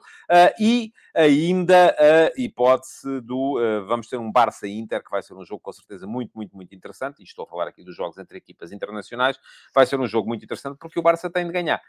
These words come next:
se quer manter ainda em aberto as opções de, ah, seguir em frente na prova. Hoje jogam também duas equipas portuguesas. Vamos ter, eh,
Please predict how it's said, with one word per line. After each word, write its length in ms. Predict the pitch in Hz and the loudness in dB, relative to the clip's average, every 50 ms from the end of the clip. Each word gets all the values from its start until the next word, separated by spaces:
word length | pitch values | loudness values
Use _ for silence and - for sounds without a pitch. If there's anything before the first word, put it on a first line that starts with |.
| _ _ _ | _ _ _
se 180 | _ - - - | _ -20 -16 -8
quer 240 | - 113 107 101 101 | -4 -2 -2 -2 -4
manter 360 | 107 107 101 - 110 107 98 | -6 -10 -8 -6 -6 -4 -4
ainda 360 | 101 101 104 101 107 107 - - | -4 -6 -6 -6 -6 -6 -6 -8
em 180 | 101 101 98 92 | -8 -8 -6 -4
aberto 300 | 85 95 101 - - 95 | -2 -2 -4 -4 -6 -8
as 100 | 87 101 | -6 -6
opções 480 | 98 - - - 104 98 101 95 87 | -6 -6 -8 -14 -12 -12 -12 -12 -10
de, 360 | 87 101 117 123 - - 107 | -8 -6 -6 -6 -6 -6 -8
ah, 40 | 98 | -8
seguir 240 | - - 123 127 123 | -8 -10 -8 -8 -6
em 100 | 110 101 | -6 -8
frente 220 | - 117 113 - - | -8 -10 -12 -10 -12
na 80 | 95 | -12
prova. 300 | - - 76 62 - - - | -10 -8 -8 -8 -8 -2 2
Hoje 200 | 214 214 202 180 | 4 4 6 6
jogam 260 | 226 220 190 202 180 | 6 6 6 4 2
também 360 | 180 185 175 170 160 123 - - _ _ _ _ _ _ - | 2 2 4 4 4 4 2 -2 _ _ _ _ _ _ -6
duas 380 | 156 226 247 226 196 165 143 | 0 2 4 6 6 6 6
equipas 520 | 160 160 160 - 180 147 139 - 104 - - | 4 0 2 0 -2 -2 -2 -2 -8 -8 -8
portuguesas. 800 | - - 127 117 - 147 156 196 226 240 247 226 240 240 - _ _ _ _ _ - | -10 -10 -10 -8 -6 -4 0 4 4 4 4 4 0 -2 -4 _ _ _ _ _ 0
Vamos 300 | 160 185 185 165 - - | 0 0 0 0 -4 -2
ter, 380 | - 196 185 160 123 - - _ _ _ _ - | 2 4 4 4 4 0 -4 _ _ _ _ 0
eh, 280 | 156 151 151 147 143 | 4 6 6 6 6